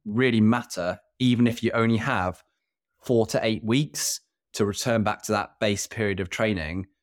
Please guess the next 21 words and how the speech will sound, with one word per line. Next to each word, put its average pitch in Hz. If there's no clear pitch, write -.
before 113
topping 110
it 90
back -
up 104
into 98
fitness 113
stuff -
again, 123
because 107
long-term 120
physiological 113
aspects 104
of 98
your 95
climbing 117
or 87
your 92
performance, 98
like 110
strength, 95